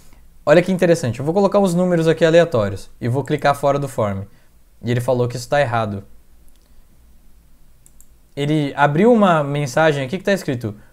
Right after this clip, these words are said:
"Please match the required, re-, requested format." Então tá aqui, "Please match the requested format."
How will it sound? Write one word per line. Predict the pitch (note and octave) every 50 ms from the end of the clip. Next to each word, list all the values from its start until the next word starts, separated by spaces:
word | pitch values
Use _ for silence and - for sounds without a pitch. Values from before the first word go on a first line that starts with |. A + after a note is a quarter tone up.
| _ _ _ - _ -
"Please | F3 F#3 G3 G#3+ A#3 C4 C4+ - - - - _ -
match | - D3+ D#3+ D#3+ E3+ F#3 G3+ G#3 G3+ F#3+
the | F3 F#3 F#3+ F#3 F3+ D#3+ D#3 - - - - - - - - - _ _ - - - - -
required, | - - D3+ D#3+ D#3 - _ - - - E3+ - - G#3+ G#3 G#3 G3+ A3 G#3 G3+ G3+ F#3+ - - G#2+ B2
re-, | A#2+ B2+ E3 G#3 A#3+ C4 B3 B3+ - - - - _ - - _ _ -
requested | C3+ F#3+ G3 G3 F#3+ G3 G#3+ A3+ A3 A#3 A3 F3+ E3
format." | - - E3+ D3 B2+ A2+ G2+ G2+ -
Então | A#2 A#2 A#2+ E3 E3+ E3+
tá | F#3+ F3
aqui, | - C#3
"Please | A#2+ - - F3+ G#3+ A#3 A#3+ G3 - - - -
match | D3 D3+ D#3 D#3 D#3+ F#3 F#3 - G3+
the | E3+ E3 F3+ F3+ F#3
requested | E3+ D3+ B2 D3 E3+ - - - D#3+ E3+ F#3 - - F#3+ E3+
format." | - - - - C#3 C3 B2 A#2 A2 G#2+ -